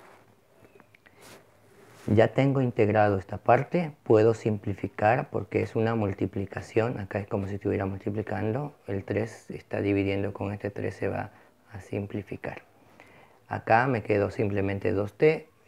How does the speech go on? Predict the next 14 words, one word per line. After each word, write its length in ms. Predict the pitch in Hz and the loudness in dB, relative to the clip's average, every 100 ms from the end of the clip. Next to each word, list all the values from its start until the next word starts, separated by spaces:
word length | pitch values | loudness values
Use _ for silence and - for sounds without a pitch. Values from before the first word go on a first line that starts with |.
| - | -6
y 260 | 110 110 - 104 | -2 -2 -2 -2
en 200 | 104 101 - | -2 -6 -10
esta 400 | 107 - 123 123 | -12 -8 -8 -2
parte 320 | 117 - 131 | -4 -2 -4
de 60 | |
acá 200 | 110 - | -4 -2
vamos 420 | 117 107 104 104 104 | -2 0 -2 -6 -8
a 100 | 101 | -4
seguir 400 | 110 98 101 101 | -2 0 0 -2
haciendo 400 | - 101 104 104 | -6 -6 -4 -4
la 100 | 95 | -6
operación 560 | - 98 95 113 135 - - _ _ | -8 -8 -6 -6 -6 -10 -20 _ _
para 320 | - 107 113 - | -6 -4 -4 -4
poder 400 | 110 104 120 | -2 0 -2